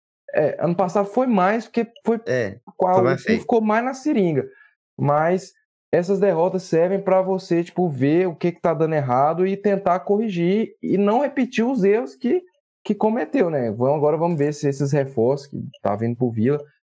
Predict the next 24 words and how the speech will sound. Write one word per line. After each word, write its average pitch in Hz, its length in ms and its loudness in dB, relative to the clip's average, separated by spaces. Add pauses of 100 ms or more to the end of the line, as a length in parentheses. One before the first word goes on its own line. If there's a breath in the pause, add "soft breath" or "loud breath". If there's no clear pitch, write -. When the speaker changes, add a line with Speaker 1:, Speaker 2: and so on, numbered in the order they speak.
(140)
Speaker 1:
são 131 200 -2
reforços 123 500 0
que - 100 -6
realmente 120 540 0
vão, 127 380 -2 (180)
vão 120 300 0
chegar 123 300 0
pra 117 220 -2
agregar, 143 640 0 (260 loud breath)
como 214 300 2
chegaram 160 640 0 (280 loud breath)
os 127 140 0
reforços 135 640 0 (280 soft breath)
da 139 120 2
temporada 135 460 2
passada, 135 500 0
no 123 100 -4
meio 120 140 0
da 123 60 0
temporada, 143 600 2
né? 131 200 -4
Como 135 280 0
o 127 40 -2
Dentinho, 156 680 0